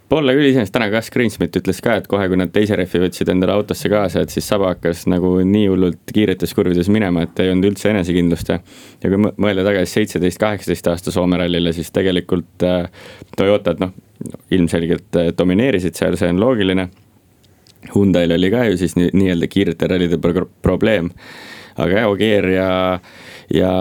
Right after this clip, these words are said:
Ott ikkagi kui tagasi mõelda, siis nad ikkagi päris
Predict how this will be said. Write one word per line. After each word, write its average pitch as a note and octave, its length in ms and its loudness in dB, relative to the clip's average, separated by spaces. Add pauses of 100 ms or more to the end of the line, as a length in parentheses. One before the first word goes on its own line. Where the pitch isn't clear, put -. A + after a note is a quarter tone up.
(220)
Ott - 340 -2
ikkagi F#2 920 2 (400)
kui G2 80 2
tagasi F#2+ 400 0
mõelda, F2+ 300 0
siis E2+ 180 -4
nad F2+ 160 0
ikkagi F#2 300 0
päris - 180 0